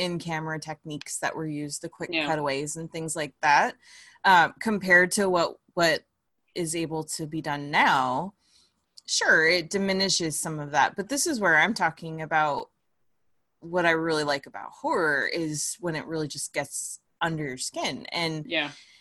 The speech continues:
Speaker 1: and I think some of these original, these are old, uh, early films, even, even though the imagery themselves, the images themselves are not particularly scary,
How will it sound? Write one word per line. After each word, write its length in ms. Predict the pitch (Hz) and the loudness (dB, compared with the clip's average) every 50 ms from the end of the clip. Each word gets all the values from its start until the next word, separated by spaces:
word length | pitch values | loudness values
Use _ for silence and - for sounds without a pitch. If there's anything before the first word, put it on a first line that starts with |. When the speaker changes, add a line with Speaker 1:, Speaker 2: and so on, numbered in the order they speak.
| _ _ _ _ | _ _ _ _
Speaker 1:
and 280 | 214 202 196 185 185 185 | 4 6 6 6 6 6
I 60 | 190 | 2
think 220 | 190 202 202 190 - | 2 0 -4 0 0
some 240 | - - 254 254 | 2 2 4 4
of 80 | 269 262 | 4 4
these 240 | 240 226 202 175 185 | 4 2 0 0 0
original, 460 | 180 180 180 165 165 165 160 - - | 0 0 0 0 -2 -4 -6 -8 -6
these 220 | 165 190 180 165 175 | -2 -2 0 0 0
are 180 | 175 165 160 - - | -2 -2 -2 0 2
old, 520 | 185 190 196 190 180 165 - - - - _ - _ _ _ _ _ - | 2 4 4 4 2 2 -2 -10 -10 -10 _ -20 _ _ _ _ _ -12
uh, 200 | 170 160 156 - - | -8 -6 -6 -4 0
early 320 | 190 202 196 185 170 160 | 0 2 2 2 0 -2
films, 720 | 156 - - 359 320 240 180 165 160 165 170 165 - - _ _ _ _ _ _ _ _ _ _ _ _ _ _ _ _ _ _ _ - _ _ _ | -4 -2 0 2 2 2 2 0 -2 -4 -8 -10 -12 -16 _ _ _ _ _ _ _ _ _ _ _ _ _ _ _ _ _ _ _ -20 _ _ _
even, 680 | 208 247 226 240 240 226 208 202 190 185 180 180 170 - _ _ _ _ _ _ _ _ _ | -4 -2 2 4 4 4 4 2 0 -2 -4 -6 -8 -12 _ _ _ _ _ _ _ _ _
even 240 | - 214 208 214 214 | -6 -2 0 2 4
though 140 | 202 180 170 | 4 4 4
the 220 | 160 160 - - | 2 0 0 0
imagery 640 | - 214 240 240 220 202 165 165 165 160 156 151 151 | 2 2 4 4 2 2 0 -4 -2 -2 -2 -2 -4
themselves, 540 | 135 147 143 147 147 - 240 240 196 170 | -6 -6 -8 -6 -4 -2 0 0 0 -2
the 100 | 160 - | -2 -2
images 680 | 147 180 226 226 175 160 151 135 127 120 139 147 - - | 0 0 0 0 0 -2 -2 -2 -2 -4 -4 -6 -8 -10
themselves 640 | - 156 147 143 135 - 151 135 127 117 135 151 - | -8 -8 -6 -6 -2 -2 -2 -2 -2 -4 -8 -8 -6
are 140 | - 165 160 | -4 -4 -2
not 300 | 156 147 143 135 - - | 0 0 0 0 -2 -2
particularly 680 | - 170 160 - 156 - 147 143 143 139 123 123 107 | -8 -10 -10 -10 -10 -8 -8 -6 -6 -6 -6 -6 -4
scary, 580 | 151 - - - 240 247 208 175 156 147 147 | -4 -6 -4 -4 0 2 4 4 4 2 0